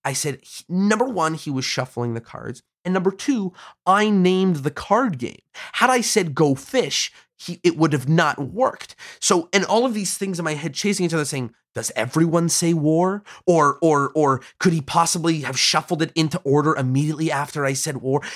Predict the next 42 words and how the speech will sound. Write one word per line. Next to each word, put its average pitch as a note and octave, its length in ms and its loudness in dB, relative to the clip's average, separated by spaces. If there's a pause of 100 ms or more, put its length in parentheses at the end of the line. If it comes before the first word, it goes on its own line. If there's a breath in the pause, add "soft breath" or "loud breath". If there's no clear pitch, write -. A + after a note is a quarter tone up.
Is F#3 140 4
shuffling G3+ 500 2
things G3+ 300 0
into E3+ 320 0
order D3 300 2
a C3+ 80 0
thing D3+ 320 -2
that D3+ 100 -2
can C#3 120 -4
actually C#3 480 0
ha-, A#2 140 -4
right? C#3+ 240 -4 (160 loud breath)
So G3 140 4
all G3+ 180 4
of G#3+ 60 -2
a G#3 40 2
sudden F#3 200 -2
my D#3 100 2
brain C#3+ 300 0
exploded, A#2 720 -4
and, B2 320 -4 (260)
and C3 300 0
that F#3 160 0
was G#3+ 220 0
the F#3 60 0
moment D3 440 -2 (100)
that C3 220 -4
I B2 240 -2 (500)
kept - 320 -2
in F2+ 160 -6
Magic, C2 340 -16
'cause C3 140 -4
there D3+ 80 4
was D3 100 0
a C#3+ 40 -4
giant D3+ 500 0
chip - 280 -2
on C#3 120 2
my A#2+ 160 -2
shoulder A2 400 -6
that A#2+ 180 -2
was, A#2+ 220 -2